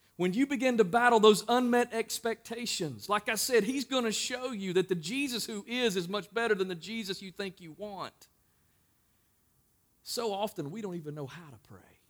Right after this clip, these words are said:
We don't even know how, we don't even know what to ask for.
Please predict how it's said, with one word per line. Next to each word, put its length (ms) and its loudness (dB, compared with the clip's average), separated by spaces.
We 80 -4
don't 100 0
even 160 -2
know 120 -6
how, 280 -12
we 60 -12
don't 140 -6
even 140 -4
know 80 0
what 280 -4
to 160 -8
ask 300 -10
for. 400 -12